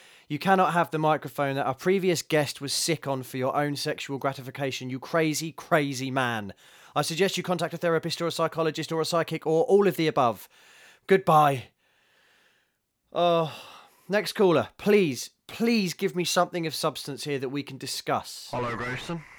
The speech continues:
Speaker 2: Stressful start to the show, I see.
Speaker 1: Yes, you could say that. Wait, see, sure, surely you mean here?
Speaker 2: You'd think that, wouldn't you?
Speaker 1: What, what, what do you mean?
Speaker 2: I'm always watching you, Grayson.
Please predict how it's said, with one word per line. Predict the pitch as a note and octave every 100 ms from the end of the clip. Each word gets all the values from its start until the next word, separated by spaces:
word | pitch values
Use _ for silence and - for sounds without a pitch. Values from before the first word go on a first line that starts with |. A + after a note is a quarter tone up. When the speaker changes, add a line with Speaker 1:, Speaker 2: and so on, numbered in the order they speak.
| - -
Speaker 2:
Stressful | - - B2 - - A#2+
start | - B2+ B2
to | A#2+
the | A#2+
show, | - C3 A#2+
I | A#2+
see. | - D3 D#3+ -
Speaker 1:
Yes, | D#3+ - -
you | C#3+
could | - F3 -
say | - D3 B2+
that. | G#2+ - - _ _ _ _ _
Wait, | D#3+ C#3 - - - _ -
see, | - D#3 A2+
sure, | - E3 D#3+ -
surely | - - F#3+ F3
you | D#3
mean | D#3 D3
here? | E3+ D3+ F2 E2 - - - - _
Speaker 2:
You'd | A#2+ A#2
think | - B2+ A2+
that, | G#2 B2
wouldn't | C#3+ D#3 -
you? | G#2 F#2+ - - _ _
Speaker 1:
What, | F#3 G3 G#3+
what, | A#3 - _
what | - A3
do | A#3
you | A3+
mean? | B2 F2 E2 _ _ _ _ -
Speaker 2:
I'm | D#3+
always | E3 F3+ G2+
watching | F2 F2 F2+ E2+
you, |
Grayson. | D#2+ D#2+ D2+ -